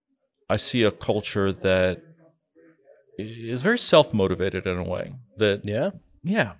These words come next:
Speaker 1: and, and, and that's a, it's very nuanced, but it, it, it, it's a big deal for me because the people I interact with, they don't come to me saying, "Well, I deserve this or that."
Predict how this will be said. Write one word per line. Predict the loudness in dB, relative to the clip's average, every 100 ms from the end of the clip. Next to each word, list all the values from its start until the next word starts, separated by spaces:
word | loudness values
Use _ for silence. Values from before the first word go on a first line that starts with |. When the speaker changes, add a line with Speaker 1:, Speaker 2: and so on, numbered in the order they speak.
| _
Speaker 1:
and, | -4 -2 -2
and, | -2 -2
and | 0 0
that's | 0
a, | 0 -2 -8 -20 -20 -20 _ _
it's | -8 0
very | 4
nuanced, | 8 8 8 8 2 4
but | 6 6 2
it, | -2
it, | -2 -4 -8 -10
it, | -14 -8 -6 -6 -8 -14 -12 -8
it's | -2 0
a |
big | 2 2
deal | 4 4
for | 4
me | 2 2
because | 0 -2 -4 -4 -6
the | -6
people | -2 -4 0 0 0 0
I | 2 2 2 0 -4 -10 _ _ -20 -20 -20 -20 -20 -20 -2
interact | 2 6 6 4 0 -8
with, | -12 -14 _ _ _ _ _ -4
they | 4 6
don't | 6 4
come | 2 2
to | 2
me | 0
saying, | 0 -2 -2 -4
"Well, | -4
I | -4 -4
deserve | -4 -2 0
this | 2 2 2 -4
or | -2
that." | 2 4 2